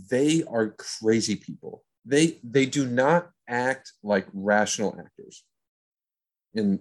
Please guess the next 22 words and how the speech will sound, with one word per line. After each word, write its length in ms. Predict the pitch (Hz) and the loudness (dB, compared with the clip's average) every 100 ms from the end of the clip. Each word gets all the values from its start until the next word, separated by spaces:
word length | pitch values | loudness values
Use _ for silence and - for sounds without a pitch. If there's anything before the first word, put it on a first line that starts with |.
| - | -4
an 160 | 101 - | -6 -6
economic 500 | - 123 113 95 - | -4 -2 -2 -2 -4
sense. 300 | 95 85 - _ - | -12 -14 -20 _ -4
Like, 260 | 110 98 | -2 -2
they 540 | - 135 156 180 180 - _ _ _ _ _ _ _ - | 2 4 6 4 2 -4 _ _ _ _ _ _ _ -6
are 160 | 104 - _ _ _ _ | -6 -8 _ _ _ _
all 300 | 170 170 160 | 4 6 6
insane 400 | 139 120 127 107 | 4 2 0 -2
people. 360 | 90 95 - - _ - | -4 -8 -8 -18 _ 0
Everyone 440 | 175 170 175 160 | 2 6 6 6
who 120 | 139 | 4
surrounds 480 | 123 135 110 101 90 | 0 0 2 0 -2
Larry. 180 | 82 57 - _ _ _ _ _ _ _ _ _ _ | -8 -14 -18 _ _ _ _ _ _ _ _ _ _
Larry 520 | 117 123 139 143 139 | -2 4 6 6 6
is 160 | 135 123 | 2 -2
the 120 | 123 | -4
only 260 | 107 110 107 | -2 0 2
one 220 | 107 101 | 2 2
there 160 | 98 101 | 2 2
that 140 | 98 | 0
makes 260 | 104 98 - | -2 -4 -4
sense. 340 | 101 135 - | -4 -4 -8